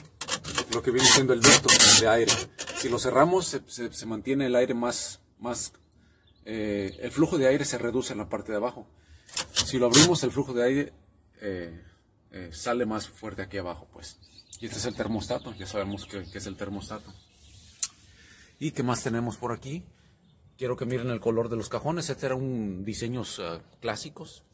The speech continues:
Se usaba mucho el aluminio en lo que viene siendo las,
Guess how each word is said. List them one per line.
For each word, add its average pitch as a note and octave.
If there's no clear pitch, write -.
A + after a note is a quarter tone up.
Se -
usaba A#2
mucho A#2+
el A2+
aluminio A2
en A2+
lo G#2
que G2
viene A2
siendo G#2
las, -